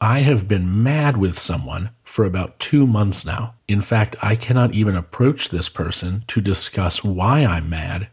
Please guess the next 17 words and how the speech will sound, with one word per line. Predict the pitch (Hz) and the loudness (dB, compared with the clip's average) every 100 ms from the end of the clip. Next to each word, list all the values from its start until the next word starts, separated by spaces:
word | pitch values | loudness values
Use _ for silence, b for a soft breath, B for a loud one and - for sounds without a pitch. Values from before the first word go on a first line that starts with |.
| _ | _
because | 104 - 107 | -2 0 2
I'm | 104 98 | 2 0
so | - - - 156 160 165 170 | -4 -4 -2 2 2 2 0
flipping | 165 - - 170 156 160 156 151 | -2 -10 -2 0 2 2 2 2
mad | 143 131 85 92 - _ - | 2 0 0 -2 -6 _ -2
that | 113 113 | -2 2
every | 143 165 180 190 | 2 2 2 -2
time | - 139 127 | 0 2 2
I | 110 | 2
try | 95 - 117 | 0 0 0
to | 117 113 | 2 2
envision | 92 90 113 101 87 | 2 2 2 2 0
how | 82 117 | 2 2
the | 110 95 | 2 0
conversation | - 117 110 95 - 120 113 98 | -2 0 2 0 2 2 2 2
might | 101 107 101 | 2 2 0
go, | - 113 90 98 117 | 2 2 2 -2 -4